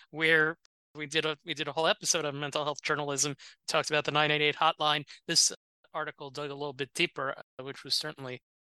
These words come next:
good to see. I wanted to ask you about, uh, this that I saw online, a quote. I think it was, it might have been on the paper's, uh, Wikipedia page. "The history of the paper is as a training ground for advocacy journalism and playing an important role in the community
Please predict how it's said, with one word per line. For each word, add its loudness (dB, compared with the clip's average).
good -4
to -6
see. 2
I 8
wanted -2
to -4
ask 4
you -6
about, 4
uh, 2
this 2
that 0
I 2
saw 0
online, -2
a -12
quote. -4
I -8
think -4
it 0
was, 2
it -4
might 2
have -2
been 2
on 4
the -2
paper's, 0
uh, -2
Wikipedia -8
page. -2
"The 4
history 6
of 6
the 6
paper 2
is -2
as 0
a -6
training 2
ground 4
for -2
advocacy -2
journalism -2
and -6
playing 0
an -2
important -4
role -2
in 0
the -2
community 0